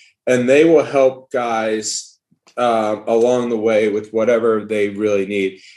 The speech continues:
And I think, and I think it's more of a, you, you have to kind of reach out to want some guidance and want some help,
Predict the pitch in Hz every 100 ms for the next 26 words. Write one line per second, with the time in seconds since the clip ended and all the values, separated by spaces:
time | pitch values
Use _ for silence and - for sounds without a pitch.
0 | _ 135 143 - 214 208 165 160 139 -
1 | 143 131 127 120 117 127 - 196 175 143
2 | - 127 127 127 117 110 107 107 104 104
3 | 131 160 160 170 180 170 127 135 117 101
4 | 113 110 - 104 101 - - 92 98 101
5 | 95 - _ - 101 92 98 95 95 95
6 | 90 95 95 98 - 98 87 101 92 87